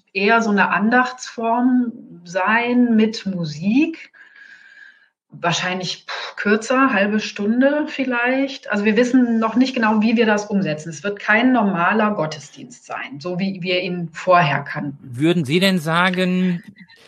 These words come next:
Speaker 2: i-, i-, lieber überhaupt irgendeine Form des Gottesdienstes als gar nicht? Also,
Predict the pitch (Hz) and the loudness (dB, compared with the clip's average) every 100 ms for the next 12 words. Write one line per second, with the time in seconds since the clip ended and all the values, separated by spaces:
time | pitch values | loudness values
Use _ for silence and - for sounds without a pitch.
0 | _ - 196 _ _ _ 95 - - - | _ -18 -18 _ _ _ -20 -20 -18 -6
1 | 156 185 175 147 143 - 175 240 - - | 0 2 2 2 2 4 2 2 -6 -2
2 | 190 233 226 202 214 214 - 202 240 226 | 2 2 2 0 0 -2 0 0 0 0
3 | 190 - 208 233 - - 233 294 - - | -2 0 -2 -2 -8 -4 -2 -2 -6 -14
4 | - - - _ - - _ - 151 156 | -18 -20 -20 _ -20 -20 _ -2 0 0
5 | - - _ 131 123 127 160 208 262 247 | -6 -14 _ -8 -2 2 4 4 4 2
6 | - - - 151 147 151 131 | -6 -14 -4 -2 -2 -4 -6